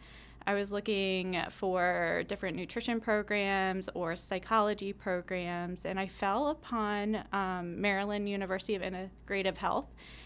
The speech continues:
and it just, like, called to me. It was everything I wanted in a program. I definitely knew I didn't wanna do the food pyramid, um, or, you know, I was, I was looking at nutrition professional as, like,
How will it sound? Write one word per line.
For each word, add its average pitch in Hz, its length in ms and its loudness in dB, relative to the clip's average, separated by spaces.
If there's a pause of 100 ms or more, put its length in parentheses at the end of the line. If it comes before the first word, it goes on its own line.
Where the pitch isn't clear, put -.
(140)
and 220 180 4
it 214 120 4
just, 208 200 0
like, 151 400 2 (120)
called 208 300 10
to 202 80 -4
me. - 300 -4
It 170 80 2
was 190 280 4
everything 190 500 2
I 165 100 2
wanted 185 440 2
in 254 180 2
a 269 80 4
program. 277 680 2
I 214 80 2
definitely 208 460 0
knew 196 140 -2
I 190 100 0
didn't 185 240 -2
wanna 190 220 -2
do 175 460 0 (320)
the 262 60 2
food 349 280 10
pyramid, 185 760 6 (120)
um, 196 540 6
or, 190 340 4
you 190 140 0
know, 180 360 2 (420)
I 226 180 12
was, 262 540 8
I 214 140 10
was 254 180 4
looking 220 240 2
at 196 180 2
nutrition 196 840 -2 (280)
professional 190 960 -2
as, 180 220 0
like, 180 260 -4